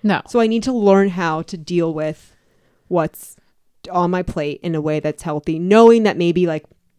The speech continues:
Speaker 2: the shit that I got going on with work, that's not going away right now. So how do I take care of myself in other areas where,
Speaker 1: Mm-hmm.
Speaker 2: like, the goal is to be able to perform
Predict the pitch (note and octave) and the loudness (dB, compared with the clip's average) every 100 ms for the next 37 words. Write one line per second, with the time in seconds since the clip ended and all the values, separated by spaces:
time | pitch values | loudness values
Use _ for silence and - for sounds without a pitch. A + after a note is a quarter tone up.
0 | _ _ _ - - D#3+ - G3+ A3 A3 | _ _ _ -16 -12 -4 0 4 4 6
1 | G#3+ G#3 G3+ G3+ F#3+ F#3+ D#3+ D3 - F3 | 6 6 4 4 2 0 -2 -4 0 0
2 | - E3+ D3+ D#3 D3+ C#3+ C3 G#2+ - D#2+ | 0 -4 -4 -6 -6 -6 -8 -8 -12 -14
3 | - - _ _ _ _ _ G3+ E3+ F#3+ | -16 -18 _ _ _ _ _ -4 0 2
4 | G3+ G3+ E3+ D#3+ D#3+ - G3+ - F3 E3 | 4 4 4 2 -2 -4 -4 -2 -2 -2
5 | D#3+ D3 D#3+ - D#3 D#3 - D3+ D3+ D3+ | -4 -6 -8 -4 -4 -4 -4 -2 -2 -4
6 | D3+ D#3 F#3 D#3+ D#3 D3 - - _ - | -6 -4 -4 -2 -4 -6 -10 -20 _ -8
7 | D#3+ F3+ F3+ F3 F3 - D#3+ E3 E3 E3 | -2 2 2 2 -2 -4 -4 -4 -4 -8
8 | E3 E3+ D#3 D#3 D3 D3 | -8 -10 -8 -8 -8 -8